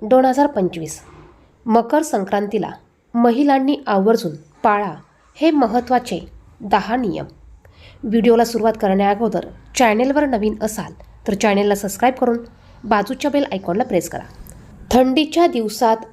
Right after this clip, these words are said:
वर्षाच्या सुरुवातीला येणारा सण म्हणजे मकर संक्रांत. हिंदू धर्मात मकर संक्रांतीचा सण खूप महत्त्वाचा मानला जातो. सूर्यदेव या दिवशी धनु राशीतून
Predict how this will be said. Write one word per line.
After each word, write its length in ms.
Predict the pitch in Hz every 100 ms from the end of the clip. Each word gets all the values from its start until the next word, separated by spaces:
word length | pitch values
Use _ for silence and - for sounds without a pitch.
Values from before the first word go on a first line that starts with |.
| _
वर्षाच्या 640 | 196 208 208 262 254 294 285
सुरुवातीला 640 | - 196 202 202 202 202 -
येणारा 420 | 185 185 220 151 - - -
सण 380 | - - 262 302
म्हणजे 340 | 294 247 285
मकर 300 | 269 185 196
संक्रांत. 540 | 240 233 170 160 - - - - - - - - -
हिंदू 360 | - 302 277 370
धर्मात 680 | 330 294 262 165 - _ -
मकर 320 | 254 254 330
संक्रांतीचा 720 | - 269 233 240 240 240 277
सण 320 | 254 262 202 165 - _ _ _ -
खूप 320 | 277 330 339
महत्त्वाचा 580 | 247 233 233 226 220 269
मानला 360 | 269 180 175
जातो. 340 | 220 208 - - - - - - - _ -
सूर्यदेव 720 | - 262 247 277 269 220 165 - _ _ -
या 180 | 220
दिवशी 380 | 220 226 254 185 165 - _ _ _ _
धनु 360 | 220 240 269 359
राशीतून 520 | 254 - 254 233